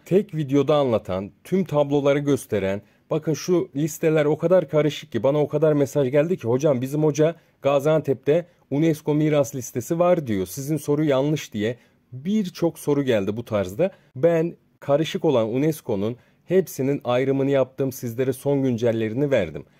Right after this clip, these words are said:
Bunu verdim. Bundan sonra birisi bakın yazmış ki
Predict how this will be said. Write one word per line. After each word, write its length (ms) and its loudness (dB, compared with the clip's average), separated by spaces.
Bunu 300 0
verdim. 520 0
Bundan 260 2
sonra 360 -2
birisi 340 -4
bakın 260 0
yazmış 420 -2
ki 240 -8